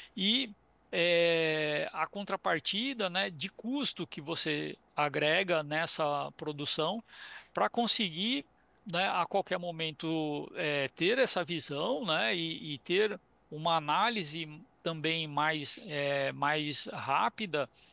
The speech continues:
sobre a situação de como que tá a produção e tomar decisões, então, cada vez mais baseado nessas informações, né, decisões que vão, é, permitir antecipar esses problemas, esses,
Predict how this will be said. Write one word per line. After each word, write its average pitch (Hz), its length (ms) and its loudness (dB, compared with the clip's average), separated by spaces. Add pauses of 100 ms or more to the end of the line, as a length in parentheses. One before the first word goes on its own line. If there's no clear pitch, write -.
sobre 160 440 0
a 151 80 4
situação 170 800 0
de 202 80 -4
como 160 280 -6
que - 120 -10
tá 147 140 -2
a 143 60 2
produção 156 480 0
e 254 40 -4
tomar 247 280 4
decisões, 208 640 -2
então, 190 360 -2 (400)
cada 190 240 2
vez 175 240 0
mais 175 300 2
baseado 165 480 2
nessas 156 380 -2
informações, 139 760 -2
né, 131 80 0
decisões 165 600 2
que 214 160 -2
vão, 185 280 0 (480)
é, 156 160 2
permitir 180 440 0
antecipar 214 800 0
esses 170 380 -4
problemas, 160 720 0
esses, 156 640 -2